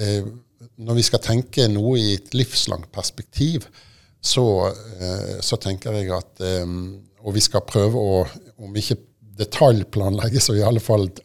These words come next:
ha noen tanker om overganger i, i livet, kanskje fra utdanning til arbeid, kanskje ut av arbeid og så videre, så tror jeg at mange kan oppleve det godt å ha noen å prate med, altså. Så det vi kaller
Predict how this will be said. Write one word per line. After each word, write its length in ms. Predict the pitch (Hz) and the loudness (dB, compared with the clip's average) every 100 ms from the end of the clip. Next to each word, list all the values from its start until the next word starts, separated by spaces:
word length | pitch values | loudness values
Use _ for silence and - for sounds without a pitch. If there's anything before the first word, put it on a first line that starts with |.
| - | -6
ha 100 | 113 104 | -2 -2
noen 180 | 95 101 | -2 -6
tanker 640 | - 104 117 - - 104 95 | -4 -2 -4 -2 2 2 0
om 300 | 98 92 90 87 - - _ _ | -4 -4 -6 -8 -16 -20 _ _
overganger 840 | 123 113 131 135 117 104 98 92 95 | 2 8 10 10 8 4 0 -2 -4
i, 20 | - 107 101 | -6 -10 -6
i 40 | 98 | -2
livet, 420 | 101 98 95 123 | 0 0 -2 -2
kanskje 300 | 143 127 110 | -4 -4 -4
fra 220 | - 82 82 | -2 -4 -2
utdanning 640 | 120 - - 117 117 113 | -4 -4 0 0 2 -2
til 80 | 113 | -2
arbeid, 880 | 107 107 113 113 110 107 110 110 104 | 2 2 2 0 2 2 2 -2 -6
kanskje 240 | 98 104 113 | -6 -4 -4
ut 280 | - - | -6 -4
av 160 | 110 107 | -2 0
arbeid 540 | 107 101 107 101 101 101 | 2 0 -2 -2 -2 -2
og 80 | |
så 160 | - 107 | -4 -2
videre, 320 | 101 110 120 131 - - - - _ - | -2 0 -2 -4 -14 -20 -20 -20 _ -8
så 120 | 143 | -6
tror 240 | - 151 113 | -2 0 2
jeg 100 | 98 | 2
at 140 | 98 - - 113 | -2 -6 -20 -6
mange 480 | 110 131 139 131 101 92 104 _ - | 0 2 2 0 0 -2 -6 _ -6
kan 160 | 107 110 | -4 -4
oppleve 360 | - 113 92 | -6 -8 -6
det 140 | 101 110 | -6 -4
godt 440 | - - _ - | -6 -8 _ -10
å 80 | 90 | 2
ha 160 | 113 95 87 | 4 4 0
noen 240 | 92 101 | -4 -4
å 80 | 98 | -6
prate 480 | - 90 95 - 107 | -2 -2 -2 -6 -6
med, 160 | 90 85 | -6 -10
altså. 300 | 78 - 95 - - _ _ | -14 -10 -10 -12 -20 _ _
Så 160 | - 95 | -8 -2
det 140 | 98 92 | -2 -2
vi 140 | 90 90 95 92 95 _ | -4 -6 -8 -12 -18 _
kaller 280 | 98 98 | -4 -2